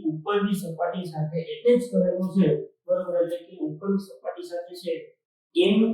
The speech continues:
પાયાનું જે પૃષ્ઠફળ છે એ આપણે રિમૂવ કરીશું, એટલે કે માઇનસ કરીશું, બરોબર? તો હવે આપણે આ શંકુ આકારની અંદર પાયાનું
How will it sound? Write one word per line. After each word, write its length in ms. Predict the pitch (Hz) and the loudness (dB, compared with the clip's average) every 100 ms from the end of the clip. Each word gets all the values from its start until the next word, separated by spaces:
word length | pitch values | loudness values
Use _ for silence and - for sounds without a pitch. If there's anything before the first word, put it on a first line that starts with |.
| - | 2
પાયાનું 520 | 160 170 233 240 240 196 | 2 4 4 4 2 -4
જે 120 | 233 226 220 - - | -6 0 0 0 -4
પૃષ્ઠફળ 560 | 220 - - 220 214 208 | -6 -6 -6 0 2 2
છે 100 | 202 196 - | -2 -6 -8
એ 20 | 202 | -8
આપણે 220 | - - 156 | -4 0 4
રિમૂવ 260 | 160 226 196 180 | 6 8 6 4
કરીશું, 300 | 170 160 - | 0 -4 -6
એટલે 140 | 170 180 | -8 -6
કે 60 | 190 | -6
માઇનસ 320 | 180 196 202 196 | -4 -2 -2 0
કરીશું, 320 | 170 147 156 | 2 2 -2
બરોબર? 280 | 165 180 - - _ _ _ _ | -4 -2 -2 -4 _ _ _ _
તો 100 | 220 185 190 185 - _ _ 135 | 6 8 8 2 -4 _ _ 4
હવે 180 | 160 190 | 6 6
આપણે 300 | 185 - 180 127 - - _ | 4 4 4 4 0 -10 _
આ 80 | - 160 | -4 0
શંકુ 320 | 208 233 - 202 | -2 -4 0 2
આકારની 440 | 185 185 190 190 180 | 4 2 0 2 0
અંદર 240 | 180 185 185 - | -2 -2 -2 -4
પાયાનું 520 | - 330 196 202 - | 0 4 6 6 4